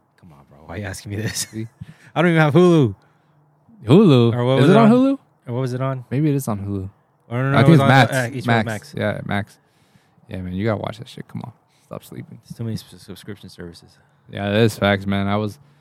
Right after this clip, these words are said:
Speaker 2: uh, I was calculating all my fucking subscriptions. Like, god damn, bro.
Speaker 1: And I just got Netflix again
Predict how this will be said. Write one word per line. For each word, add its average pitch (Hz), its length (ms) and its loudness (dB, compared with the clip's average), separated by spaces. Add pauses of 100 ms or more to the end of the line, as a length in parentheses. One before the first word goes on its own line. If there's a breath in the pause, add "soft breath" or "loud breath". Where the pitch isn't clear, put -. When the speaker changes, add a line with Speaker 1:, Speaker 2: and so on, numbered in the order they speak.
(300 soft breath)
Speaker 2:
uh, - 40 -10
I 98 260 0
was 107 120 -4
calculating 107 580 -2
all 101 140 -4
my 104 120 -2
fucking 98 640 -6 (300)
subscriptions. 107 720 -8
Like, - 120 -18 (100)
god - 320 -10 (120)
damn, 50 380 -12
bro. - 240 -14 (220)
Speaker 1:
And 95 120 -8
I 107 80 -4
just 110 240 -6
got 110 200 -2
Netflix 110 360 -10
again 113 600 -10